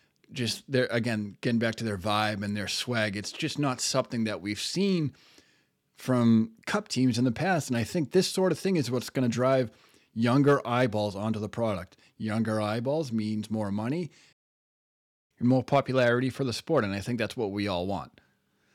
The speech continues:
So, hat tip to Front Row Motorsports and Team Trackhouse this week. Now we go from the good to the not so good. We got the sad dog of the week. And I, next week, I'm gonna have some audio for the sad dog of the week. That way we don't just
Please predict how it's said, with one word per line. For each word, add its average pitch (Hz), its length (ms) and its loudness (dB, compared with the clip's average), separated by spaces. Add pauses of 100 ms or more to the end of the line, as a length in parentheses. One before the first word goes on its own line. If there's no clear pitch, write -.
(180)
So, 101 380 -4 (800)
hat 170 260 -2
tip 147 260 4
to 120 80 -2
Front 143 280 0
Row 123 160 6
Motorsports 117 600 2
and 104 200 -4 (160)
Team 117 220 0
Trackhouse 101 540 -4
this 95 220 -8
week. 87 240 -8 (680)
Now 107 140 -4
we 107 100 0
go 113 140 0
from 120 200 -2
the 101 100 -2
good 135 360 4 (640)
to 110 100 -10
the 104 100 -6
not 104 240 -4
so 92 220 -8
good. 85 240 -10
We 92 80 -8
got 92 160 -6
the - 80 -12
sad 117 680 -2 (160)
dog 104 380 -2
of 95 80 -10
the 101 80 -6
week. 101 320 -10
And 123 120 -6
I, 123 120 -6 (100)
next 135 280 2
week, 151 140 0
I'm 131 120 0
gonna 113 120 -2
have 113 200 -4
some 104 120 -8
audio 104 320 -2
for 120 200 -8
the 110 60 -8
sad 110 260 -2
dog 110 240 -2
of 107 40 -6
the 110 60 -4
week. 110 220 -6
That 98 160 -4
way 98 120 -6
we 95 120 -6
don't 95 180 -8
just 95 160 -12